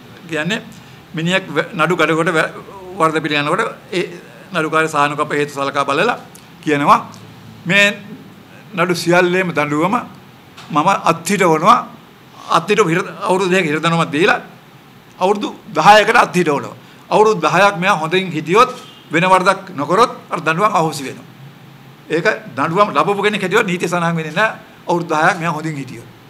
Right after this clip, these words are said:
නමුත් ඔහොම ඉන්න අතරේ අවුරුදු නවයකට පස්සේ මිනිහා පොඩි නඩුවකට පැටලෙනවා. ඒකෝට දැන් මුල් නඩුව දහයකට වරද පිළි අරන්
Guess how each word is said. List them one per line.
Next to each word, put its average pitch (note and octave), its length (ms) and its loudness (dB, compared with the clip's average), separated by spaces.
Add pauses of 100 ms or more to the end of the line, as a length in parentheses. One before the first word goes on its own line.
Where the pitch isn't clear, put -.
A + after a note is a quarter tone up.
(760)
නමුත් G3+ 240 -6
ඔහොම G3 240 2
ඉන්න F3 200 0
අතරේ F#3 380 0
අවුරුදු F3+ 280 -2
නවයකට F#3 420 2
පස්සේ F3 200 -2
මිනිහා G#3+ 240 -2
පොඩි G3 280 -4 (280)
නඩුවකට E3 400 -6
පැටලෙනවා. C3+ 420 -12 (760)
ඒකෝට E3+ 240 -4
දැන් F3+ 180 -2 (120)
මුල් E3+ 180 -2
නඩුව E3+ 260 0
දහයකට D3+ 380 0 (300)
වරද C#3+ 260 -6
පිළි C#3 200 -4
අරන් E3 200 0